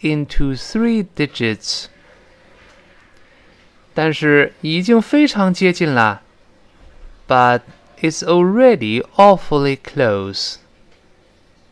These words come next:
但是已经非常接近了。But it's already awfully close. 好，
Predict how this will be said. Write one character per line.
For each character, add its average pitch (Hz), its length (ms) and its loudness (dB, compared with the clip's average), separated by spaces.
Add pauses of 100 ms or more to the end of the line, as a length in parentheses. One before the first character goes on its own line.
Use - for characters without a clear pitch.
(340)
但 185 200 0
是 170 380 -2 (180)
已 135 180 -4
经 180 420 -4
非 269 360 -2
常 143 320 -4
接 151 180 -2
近 143 220 -2
了。 104 260 -2 (1400)
But 143 300 2 (180)
it's 156 320 -4
already 170 880 0
awfully 151 840 2
close. 98 920 -4 (1600)
好， 101 500 -2